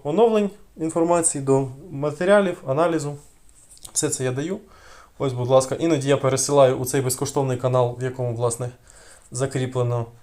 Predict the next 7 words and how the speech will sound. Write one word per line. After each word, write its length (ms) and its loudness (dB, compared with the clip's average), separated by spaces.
реквізити 540 -4
і 140 -10
контакти 520 -4
для 200 -6
оплати. 440 -2
Якісь 380 -6
приклади, 460 0